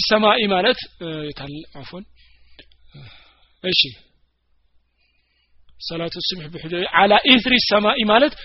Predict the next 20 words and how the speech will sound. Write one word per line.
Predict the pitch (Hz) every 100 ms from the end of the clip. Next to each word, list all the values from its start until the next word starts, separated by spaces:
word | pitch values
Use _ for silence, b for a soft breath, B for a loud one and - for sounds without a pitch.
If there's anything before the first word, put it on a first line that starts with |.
| B -
ኢስር | 269 254
በኋላ | 175 208 214 220 233
ማለት | 247 190 160
ነው። | 143 B B B
ሰማ | - 208 226
ማለት | 214 214 -
ደግሞ | 208 226 262
ያው | 208 190
የተፈለገበት | 190 202 214 220 196 202
እዚህ | 196 208 214
ዝናብ | 208 214 196
ለማለት | 190 175 170 156
ነው። | 139 B B B
ስለዚህ | - 190 196
አላ | 185 202
ኢስሪ | 208 233 226
ሰማኢ | 214 226 277
ማለት | 240 254 - -
ከዝናብ | - 208 233 220 165
በኋላ | 190 185